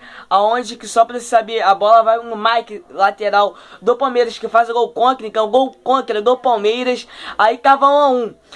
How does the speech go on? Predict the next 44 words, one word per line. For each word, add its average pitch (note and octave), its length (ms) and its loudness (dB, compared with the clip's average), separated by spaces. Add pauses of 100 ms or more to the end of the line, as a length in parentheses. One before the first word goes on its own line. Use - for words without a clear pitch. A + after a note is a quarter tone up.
(160)
Aí, D4+ 380 2
cara, B3+ 420 0
o A3+ 60 -10
Vasco D4 220 -2
teve D#4 140 -8
algumas D4 320 -2
oportunidades, C#4 680 -2
teve C4+ 160 -8
uma C4+ 60 0
oportunidade B3+ 800 -4
de A#3 120 -10
gol B3 320 0
clara C4 520 2
pra A#3 200 -4
fazer, A3+ 480 0 (340)
né, A3 160 0
o A#3 60 2
segundo A#3 360 -2
gol A#3 200 2
com A#3 100 -14
o A3 40 -14
Guarim, G#3 460 0 (200)
aonde A3+ 420 2
que B3+ 80 -6
ele B3 100 -2
tem B3 120 0
uma B3 80 2
oportunidade A#3+ 680 -2
na A#3+ 160 -2
cara C4+ 320 0
do C4+ 140 -8
gol, A3+ 260 2
ele B3 80 -10
poderia A#3+ 400 -4
ter B3 140 -2
feito B3+ 280 -4
gol. B3+ 220 2 (460)
Ele D#4 280 2
chu-, C#4+ 160 -18
o C4+ 40 -20
que E4 120 -10
que E4+ 60 -8
ele E4 120 -4
fez? F4 360 2